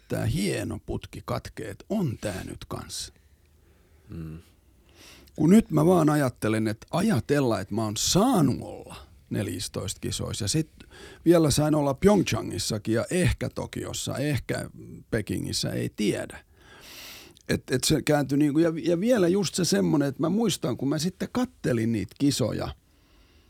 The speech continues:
Speaker 1: kun olin vuodesta ysikytkaks ollut aina olympialaisissa mukana, niin mä niinku tajusin sen, että kato, kato, että olympiakisat kyllä niinku järjestetään ilman kaikunnasta.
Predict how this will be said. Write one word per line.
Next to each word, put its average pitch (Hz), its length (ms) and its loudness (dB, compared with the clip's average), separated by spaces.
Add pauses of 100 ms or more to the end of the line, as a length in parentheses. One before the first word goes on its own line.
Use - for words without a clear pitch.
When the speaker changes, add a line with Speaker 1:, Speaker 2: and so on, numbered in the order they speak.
(840)
Speaker 1:
kun 156 160 4
olin 175 220 8
vuodesta 143 420 2
ysikytkaks 147 480 4
ollut 151 380 2
aina 143 280 4
olympialaisissa 117 760 0
mukana, 117 420 -2 (1900)
niin 180 120 6
mä 220 100 4
niinku 262 260 2
tajusin 233 520 6
sen, 196 180 4
että 160 120 4
kato, 151 280 -2
kato, 135 340 2
että 120 240 0
olympiakisat 123 760 2
kyllä 208 160 0
niinku 202 180 -2
järjestetään 196 880 4
ilman 117 340 -4
kaikunnasta. - 840 -6